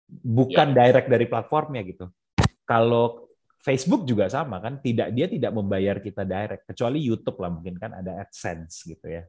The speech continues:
Speaker 1: Nah, itu kayaknya yang jadi semangat, kayak akhirnya muncul N F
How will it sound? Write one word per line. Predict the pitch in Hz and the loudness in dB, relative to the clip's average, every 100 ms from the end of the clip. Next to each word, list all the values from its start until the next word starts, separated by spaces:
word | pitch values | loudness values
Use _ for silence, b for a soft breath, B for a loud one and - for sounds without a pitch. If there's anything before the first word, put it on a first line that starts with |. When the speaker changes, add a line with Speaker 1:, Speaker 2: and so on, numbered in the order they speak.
| _ _ _ _ _ _ | _ _ _ _ _ _
Speaker 1:
Nah, | 95 90 - _ _ _ _ _ _ | -10 -10 -12 _ _ _ _ _ _
itu | 135 214 | -2 0
kayaknya | 190 131 120 113 | 4 2 2 0
yang | 107 104 | 0 -2
jadi | |
semangat, | 104 - 101 113 - | -2 -4 -4 -6 -8
kayak | 101 98 - | -6 -6 -8
akhirnya | - 107 160 160 - _ | -10 -8 -8 -10 -14 _
muncul | 110 104 143 120 | -4 -4 -2 -2
N | 113 120 | -2 -2
F | 127 | -6